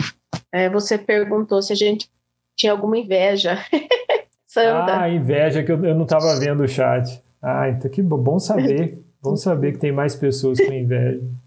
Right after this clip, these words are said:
Speaker 2: Eu vou
Speaker 1: Então,
Speaker 2: falar,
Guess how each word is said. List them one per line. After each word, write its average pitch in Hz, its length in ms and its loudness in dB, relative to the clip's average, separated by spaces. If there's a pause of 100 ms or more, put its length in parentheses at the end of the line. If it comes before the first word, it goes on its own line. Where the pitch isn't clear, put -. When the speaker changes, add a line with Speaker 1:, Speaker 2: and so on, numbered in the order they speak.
(1400)
Speaker 2:
Eu - 460 0
vou 185 120 2
Speaker 1:
Então, - 20 -2 (160)
Speaker 2:
falar, 175 240 0